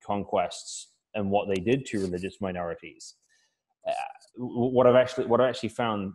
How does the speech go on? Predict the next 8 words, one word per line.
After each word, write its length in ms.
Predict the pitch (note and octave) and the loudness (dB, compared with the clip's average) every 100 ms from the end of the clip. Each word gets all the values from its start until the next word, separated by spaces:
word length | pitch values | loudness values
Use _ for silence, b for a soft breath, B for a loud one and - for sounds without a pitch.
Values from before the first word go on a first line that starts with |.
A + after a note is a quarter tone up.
| _ | _
through, 300 | - G#2 F#2+ - | -6 -4 -4 -6
through 180 | G#2 | -6
reading 460 | F#2+ A2 G2+ F#2+ F#2 | 0 2 2 -2 -4
is 500 | F#2+ F2+ F2 - - _ _ G#2 - | -6 -6 -6 -12 -16 _ _ -20 -16
the, 200 | A2 G#2+ G2+ | -12 -12 -6
the 100 | A2 | -2
usually 640 | A#2+ F3 E3 C#3+ A2 F2+ _ _ _ A2 | 0 0 2 2 0 -4 _ _ _ -8
the, 540 | G#2+ G#2 G2 F#2 F2 | -4 -2 -2 -4 -8